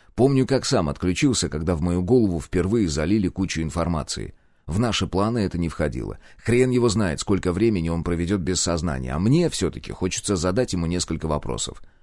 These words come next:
Впрочем, плюс в этом тоже есть. Хотя бы не будет брыкаться, пока мы тащим его по узким коридорам корабля. «Ну, чё на него смотреть? Потащили», сказал я, и Ада тяжело вздохнула.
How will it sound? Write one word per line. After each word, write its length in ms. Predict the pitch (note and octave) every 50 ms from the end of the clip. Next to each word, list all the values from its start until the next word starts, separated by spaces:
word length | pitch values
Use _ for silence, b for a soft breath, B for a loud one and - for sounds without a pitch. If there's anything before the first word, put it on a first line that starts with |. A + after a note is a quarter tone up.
| _ _ _
Впрочем, 560 | - - - - D#3+ D#3+ - C#3 C3 A#2+ - b b b b
плюс 300 | - B2 D#3 E3 C#3+ -
в 60 | F2+ F2
этом 260 | E2+ - D2+ C#2+ C#2
тоже 280 | G2+ A2 G#2+ F#2 F#2+
есть. 360 | D#2+ C2+ A#1+ G#1 - - - _ _ _ _
Хотя 360 | _ - F#2 E2 - B2 C3
бы 100 | A#2+ A2+
не 100 | F#2+ D#2+
будет 280 | C#2+ D2+ G#2+ G#2 G#2+ E2
брыкаться, 580 | C2+ E2 D#2 C#2+ - C2 A#1 - - - - b b b b -
пока 220 | D#2+ D#2+ - F#2
мы 120 | F2+ F2+
тащим 320 | - G#2 F#2+ - - E2 E2+
его 200 | E2+ E2 D#2 D2
по 100 | - F2
узким 380 | F#2+ G2+ G2+ - - F2+ D2+
коридорам 480 | - D#2 D2+ C#2+ C2+ E2+ D#2+ D2+ D2 D2
корабля. 480 | - - D2+ D2 C2+ D2 C2+ G#1+ - - _ _ _ _ _ _ _ _ _
«Ну, 420 | - A#2 D#3+ G3 G#3 G3 E3 C#3 - - - _ _ _
чё 180 | - F3 G#3
на 60 | G#3+ F#3+
него 180 | D#3 C3 A2+
смотреть? 540 | G2+ - G#2 G#2+ G2+ F#2+ E2+ C2+ - - - _ _ _ -
Потащили», 760 | G#2 G#2 F3 F3+ F3 - - A2+ C3 D3+ D3 C3+ - - - - _ _
сказал 380 | - - - G#2+ E2+ F2+ E2+ D#2
я, 220 | D2+ F2+ A#2+ C3+
и 80 | A2+ E2+
Ада 240 | E2+ F#2+ G2 F#2 F2+
тяжело 440 | - - F2 D2+ F2 E2 D#2+ D#2 D2+
вздохнула. 680 | C#2+ C#2+ C2+ D#2 D2+ - - C#2+ C2 G1+ G1+ -